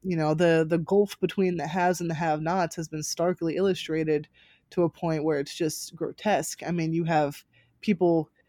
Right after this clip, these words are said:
strolling over to Whole Foods, maybe wearing a mask, maybe not, and putting all the workers who are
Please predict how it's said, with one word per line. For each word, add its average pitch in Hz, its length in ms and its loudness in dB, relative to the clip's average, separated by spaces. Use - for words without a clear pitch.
strolling 180 480 6
over 170 180 2
to 170 80 4
Whole 208 220 6
Foods, 170 520 6
maybe 185 360 6
wearing 175 260 6
a 160 40 2
mask, 165 380 2
maybe 170 240 2
not, 170 400 2
and 165 260 0
putting 185 220 4
all 170 120 4
the 165 100 2
workers 165 520 2
who 165 120 -2
are 160 160 -2